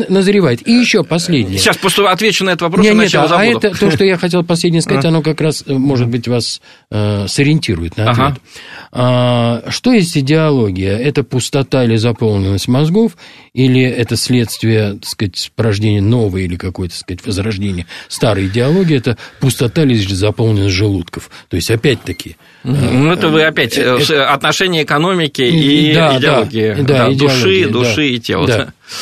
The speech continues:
Speaker 2: Я вам скажу так, э, будет двояким нам
Speaker 1: К-,
Speaker 2: ответом.
Speaker 1: как
Speaker 2: В
Speaker 1: это нас
Speaker 2: нормальном
Speaker 1: касается сейчас?
Speaker 2: Нет, да, в нормальном обществе с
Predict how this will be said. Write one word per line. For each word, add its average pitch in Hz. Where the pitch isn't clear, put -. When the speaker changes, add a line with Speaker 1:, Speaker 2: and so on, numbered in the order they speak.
Speaker 2:
Я 139
вам 185
скажу 175
так, 107
э, 110
будет 110
двояким 110
нам 110
Speaker 1:
К-, 110
Speaker 2:
ответом. 107
Speaker 1:
как -
Speaker 2:
В 208
Speaker 1:
это 156
нас 165
Speaker 2:
нормальном 247
Speaker 1:
касается 131
сейчас? -
Speaker 2:
Нет, 117
да, 120
в 101
нормальном 175
обществе -
с -